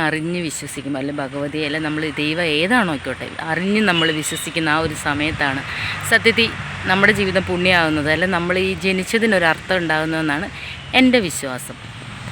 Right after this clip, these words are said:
ഇത് അമ്പലവും പരിസരമൊക്കെ കേട്ടോ. ഇപ്പം ഞാൻ മുമ്പ് വെയിലത്ത് നിന്ന് ഷൂട്ട് ചെയ്തുകൊണ്ടാണ് ആ കാണുന്നത് ശിവൻ്റെ അമ്പലം. ഇതാണ് നമ്മുടെ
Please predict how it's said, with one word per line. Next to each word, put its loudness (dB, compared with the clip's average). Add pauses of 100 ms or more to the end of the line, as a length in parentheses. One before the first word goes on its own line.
(2000)
ഇത് 2
അമ്പലവും 0
പരിസരമൊക്കെ -2
കേട്ടോ. 2 (420)
ഇപ്പം -2
ഞാൻ 6
മുമ്പ് 4
വെയിലത്ത് 6
നിന്ന് 6
ഷൂട്ട് 2
ചെയ്തുകൊണ്ടാണ് 6 (240)
ആ 6 (140)
കാണുന്നത് 2 (120)
ശിവൻ്റെ 4
അമ്പലം. 2 (100)
ഇതാണ് 4
നമ്മുടെ 4